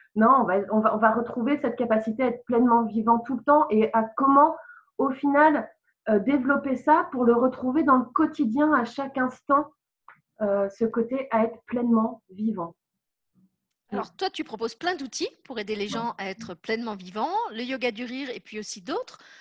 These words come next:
Speaker 2: Euh, peut-être ce que tu peux faire dans un premier temps, c'est, euh, nous décrire la palette avec laquelle tu travailles. Et puis après, on fera des, des aperçus, on, on développera peut-être plus, euh,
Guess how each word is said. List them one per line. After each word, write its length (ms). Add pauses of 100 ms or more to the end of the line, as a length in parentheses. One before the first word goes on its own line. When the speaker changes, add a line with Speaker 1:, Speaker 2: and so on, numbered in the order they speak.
(200)
Speaker 2:
Euh, 180
peut-être 220
ce 40
que 60
tu 140
peux 120
faire 140
dans 160
un 80
premier 300
temps, 180
c'est, 360
euh, 640
nous 160
décrire 320
la 120
palette 520
avec 200
laquelle 260
tu 120
travailles. 380 (360)
Et 60
puis 120
après, 220
on 100
fera 220
des, 1080
des 160
aperçus, 480
on, 200
on 60
développera 480
peut-être 340
plus, 260
euh, 140